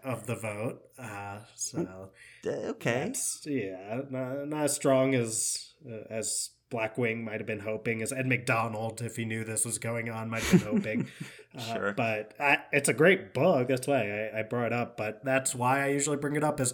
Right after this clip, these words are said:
Speaker 1: underrated grimdark fantasy.
Speaker 2: For
Speaker 1: Uh,
Speaker 2: sure.
Speaker 1: 'cause,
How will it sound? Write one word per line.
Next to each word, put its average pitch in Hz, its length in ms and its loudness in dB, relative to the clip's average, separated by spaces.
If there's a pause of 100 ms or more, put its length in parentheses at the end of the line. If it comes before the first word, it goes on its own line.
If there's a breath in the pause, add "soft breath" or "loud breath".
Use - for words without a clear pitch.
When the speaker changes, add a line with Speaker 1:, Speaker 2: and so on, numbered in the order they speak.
Speaker 1:
underrated 147 680 2
grimdark 147 420 -6
fantasy. 120 540 -6 (320 loud breath)
Speaker 2:
For 113 220 6
Speaker 1:
Uh, 110 160 0
Speaker 2:
sure. 170 240 8
Speaker 1:
'cause, 107 320 0